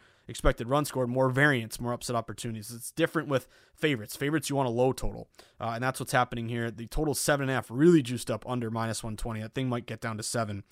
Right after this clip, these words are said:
Uh, so give me Miami. Uh, I'm gonna fade the Rockies outside of Coors. I like this, um,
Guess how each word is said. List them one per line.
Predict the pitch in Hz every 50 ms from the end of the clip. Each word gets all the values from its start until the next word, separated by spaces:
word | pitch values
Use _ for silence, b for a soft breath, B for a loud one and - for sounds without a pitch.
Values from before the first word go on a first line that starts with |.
| b b b b b b b b b
Uh, | 123 117 113 117 -
so | - - 131
give | 127 156
me | 196 226
Miami. | 214 202 202 196 202 190 165 113 104 _ _ _ _
Uh, | - 123 120 123
I'm | 127 139
gonna | 147 135
fade | - - 151 156 156 156 151 147 -
the | 143 131
Rockies | 131 135 131 131 - 143 135 120
outside | 139 127 117 - - 123 117
of | 110
Coors. | - - 170 180 175 175 160 - - b b b b b
I | - 123
like | 131 131 -
this, | 143 131 - - - -
um, | 120 117 117 113 110 110 -